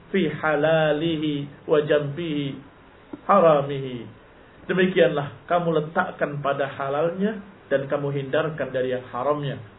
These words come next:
Fa insyaallah, maka insyaallah ahyahu wa insya'a amatahu. Kalau Allah kehendaki, Allah hidupkan dia. Kalau Allah kehendaki, Allah matikan dia. Dan engkau dapat pahala. Tapi kalau tidak,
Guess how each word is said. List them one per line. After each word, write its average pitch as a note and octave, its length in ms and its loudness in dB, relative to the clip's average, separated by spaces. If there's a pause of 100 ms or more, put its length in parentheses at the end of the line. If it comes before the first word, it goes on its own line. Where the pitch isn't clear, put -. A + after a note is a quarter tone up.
Fa G3+ 80 0
insyaallah, C3+ 880 -4 (240)
maka C#3+ 240 -2
insyaallah C#3 720 -2 (240)
ahyahu D#3 880 2 (560)
wa E3 240 6
insya'a E3 1120 2
amatahu. D#3+ 680 4 (360)
Kalau G3 240 6
Allah F3+ 240 4
kehendaki, D#3+ 480 4
Allah D#3 240 2
hidupkan G3 400 -2
dia. A#3 240 2 (320)
Kalau G3 240 10
Allah E3+ 160 0
kehendaki, E3+ 320 4
Allah D#3+ 160 2
matikan D3 480 -2
dia. B3+ 400 8
Dan C#3 240 2
engkau C#3+ 320 -2
dapat A2+ 320 -8
pahala. G2 480 -12 (1900)
Tapi E3+ 180 12 (140)
kalau B3 320 12
tidak, G3+ 320 12